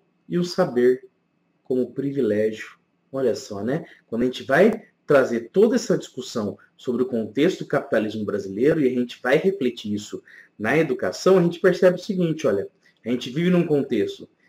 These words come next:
de desigualdades educacionais com uma estrutura dual, ou seja, né, um, um dualismo escolar, onde você tem uma escola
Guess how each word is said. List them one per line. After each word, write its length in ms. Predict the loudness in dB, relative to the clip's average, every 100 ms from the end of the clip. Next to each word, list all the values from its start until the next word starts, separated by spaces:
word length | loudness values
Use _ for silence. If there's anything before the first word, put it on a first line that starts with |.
| _ -10
de 100 | -10
desigualdades 1200 | -4 6 10 10 6 2 4 4 2 0 -2 -6
educacionais 1000 | -12 -10 -10 -4 -2 0 0 -2 -6 -20 _ _ _ -6
com 80 | -2
uma 80 |
estrutura 440 | -2 -2 0 6 6
dual, 580 | 8 6 6 4 0 -6
ou 100 | -4
seja, 320 | 0 0 2
né, 100 | 2 2 2 -4
um, 120 | -4
um 140 | -2 2
dualismo 960 | 6 6 6 4 6 6 6 2 -2
escolar, 640 | -4 -4 -2 0 0 -2 -4 _ _ -2
onde 520 | 2 2 0 -6 -10 _
você 180 | _ -2
tem 180 | 2 4
uma 180 | 4 4
escola 580 | 2 2 4 4 0